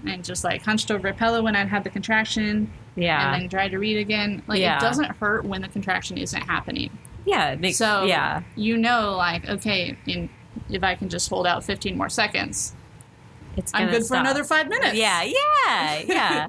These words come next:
Speaker 1: <laughs>
Speaker 2: That's a good, rational way to think about it. <laughs>
Speaker 1: Yeah, so, like, when it comes, you just ride it, and it's, like, period style hurt. It's
Speaker 2: Yeah.
Speaker 1: when they talk about pain, I mean, again, different for everyone.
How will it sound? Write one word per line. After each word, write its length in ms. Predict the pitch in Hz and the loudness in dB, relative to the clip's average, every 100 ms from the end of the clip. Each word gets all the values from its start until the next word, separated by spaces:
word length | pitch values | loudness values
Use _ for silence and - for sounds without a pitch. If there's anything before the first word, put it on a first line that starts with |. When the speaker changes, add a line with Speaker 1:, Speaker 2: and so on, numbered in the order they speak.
| - | -8
Speaker 1:
<laughs> 120 | - | -4
Speaker 2:
That's 180 | 277 - | -2 0
a 100 | 262 | 0
good, 240 | 180 202 170 | 2 0 2
rational 420 | 160 160 175 170 | 0 0 0 2
way 100 | 160 | 2
to 120 | 165 | 2
think 160 | 180 180 | 0 -2
about 260 | 180 190 220 | 2 2 2
it. 220 | 262 294 | 0 0
<laughs> 40 | |
Speaker 1:
Yeah, 680 | 381 330 277 311 240 254 196 | 2 2 2 2 2 2 0
so, 300 | - 202 185 | 0 0 2
like, 240 | 185 180 | 0 0
when 120 | 226 226 | 0 -2
it 80 | |
comes, 480 | - 214 196 190 196 | 0 0 0 -4 -6
you 80 | 180 | -6
just 220 | 175 - | -6 -2
ride 220 | 190 190 | 0 2
it, 200 | 190 196 - - - - - - 202 | 2 -2 -4 -16 -20 -20 -18 -12 -2
and 480 | 202 190 175 175 - - - - - | 2 2 0 -6 -14 -18 -18 -18 -6
it's, 180 | 208 208 | -2 0
like, 220 | 240 220 | 0 -2
period 480 | - 226 202 196 190 | -2 2 2 0 -2
style 380 | - 214 196 196 | -2 2 2 0
hurt. 200 | 220 190 | -2 -2
It's 240 | 233 - | -2 -4
Speaker 2:
Yeah. 360 | 226 214 190 147 | -2 2 2 2
Speaker 1:
when 80 | 147 | 0
they 80 | 247 | 0
talk 180 | 311 | 0
about 220 | 302 220 - | 2 0 0
pain, 420 | 202 208 220 226 - - - - - - - - | -2 2 2 0 -4 -18 -20 -20 -20 -18 -14 -8
I 60 | |
mean, 180 | 202 190 | -4 -2
again, 300 | 202 202 196 | -2 0 -2
different 280 | 185 - 185 | -4 -6 -4
for 100 | 175 | -2
everyone. 460 | 165 - 165 156 | -2 0 -2 -2